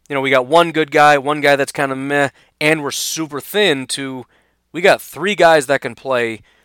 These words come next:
Jamal is talented, and he's our number three. We got Mark Ingram, who's a veteran, which i-, is another bonus to something like that. Getting that veteran stuff, we talk about leadership, getting a veteran in that room, because there's not a lot of 'em. It would be similar to getting Tramon Williams and put, throwing him in with the corners, getting that kind of veteran leadership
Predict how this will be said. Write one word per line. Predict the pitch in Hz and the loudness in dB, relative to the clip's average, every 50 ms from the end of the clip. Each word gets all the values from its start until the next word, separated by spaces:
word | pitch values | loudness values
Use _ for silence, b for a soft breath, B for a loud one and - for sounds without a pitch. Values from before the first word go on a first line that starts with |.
| _ _ _ | _ _ _
Jamal | - 131 120 120 127 151 175 190 185 | -12 -10 -6 -2 2 4 4 4 2
is | 160 139 - | 0 -2 -4
talented, | - 147 143 143 139 139 123 - 139 135 - | -2 0 0 0 0 0 -2 -4 -4 -4 -4
and | - 123 120 | -6 -8 -6
he's | 143 143 | -6 -2
our | 139 135 131 | -2 -2 0
number | 131 135 131 117 - | -2 -4 -6 -6 -12
three. | - - 131 131 | -12 -12 -10 -10
We | 127 123 | -10 -6
got | 110 117 110 | -4 -4 -4
Mark | 107 113 131 156 175 - - | -2 0 0 0 0 0 -4
Ingram, | 139 139 135 143 131 117 | -8 -6 -6 -8 -8 -8
who's | 120 117 110 | -10 -10 -10
a | 104 | -10
veteran, | 92 95 101 123 147 151 147 131 120 113 113 | -12 -4 2 4 4 4 4 0 -2 -4 -6
which | 123 123 - - | -10 -12 -12 -10
i-, | - 151 151 - | -10 -10 -10 -6
is | - 160 151 123 | -6 -6 -4 -2
another | 139 135 139 139 143 156 175 208 208 220 185 | -2 -2 -4 -4 0 2 2 2 2 0 -2
bonus | 131 113 117 110 110 107 107 101 - | -2 -2 -2 -2 -2 -4 -8 -10 -10
to | - 127 - | -10 -12 -8
something | - 120 110 - 117 113 | -8 -8 -8 -8 -10 -8
like | 110 107 107 - | -6 -6 -6 -2
that. | 117 117 120 117 | 0 -2 -2 0
Getting | 117 135 156 185 190 | -4 -4 -2 -2 0
that | 180 170 151 | 0 0 0
veteran | 131 123 120 135 143 156 165 165 156 147 | 0 0 2 2 4 4 2 0 -2 -6
stuff, | - - 143 139 - - | -2 0 0 0 0 -4
we | 127 | -8
talk | - 127 127 135 | -6 -6 -6 -6
about | - 147 160 160 156 | -2 0 0 0 0
leadership, | 160 170 175 165 147 143 - - - 120 127 131 _ _ _ _ _ _ _ _ 110 | -2 -4 -6 -6 -6 -6 -10 -8 -8 -8 -8 -8 _ _ _ _ _ _ _ _ -2
getting | 110 147 160 160 151 | 0 0 2 2 0
a | 139 | -2
veteran | 117 98 101 131 143 156 170 180 165 151 | -2 -2 0 2 2 2 2 0 0 0
in | 143 135 127 | -2 0 0
that | 123 123 | -2 -2
room, | 120 120 120 135 | -2 -6 -10 -12
because | 143 - 160 156 | -12 -12 -10 -10
there's | 160 151 | -6 0
not | 165 170 170 | 2 2 4
a | 160 | 4
lot | 160 180 190 190 | 4 4 4 4
of | 165 117 | 2 0
'em. | 104 98 | -4 -10
It | 107 | -12
would | 117 117 | -12 -10
be | 123 | -8
similar | - - 160 156 160 160 | -6 -6 -4 -4 -4 -4
to | 143 | -2
getting | 135 156 - - | -4 -6 -6 -6
Tramon | - - 160 151 156 160 151 | -10 -10 -4 -2 -2 -2 -2
Williams | 143 151 165 165 156 143 123 131 | -4 -6 -6 -6 -6 -6 -8 -12
and | 123 - | -14 -14
put, | - 143 | -18 -16
throwing | - 147 147 147 143 143 | -10 -8 -4 -4 -4 -4
him | 139 139 | -4 -6
in | 143 | -6
with | 143 131 - | -8 -8 -12
the | |
corners, | 117 - 151 160 170 160 131 101 90 92 | -14 -10 -6 -4 -4 -4 -4 -6 -8 -8
getting | 98 127 139 156 151 151 | -4 -4 -4 -2 0 0
that | 156 143 | -2 -2
kind | - - 147 143 | 0 -2 -4 -4
of | 117 104 | -4 -2
veteran | 101 127 139 147 151 147 135 131 | 0 0 0 2 0 -4 -6 -6
leadership | 123 139 175 160 147 - - - 92 - - _ | -8 -8 -8 -8 -8 -8 -8 -10 -12 -14 -14 _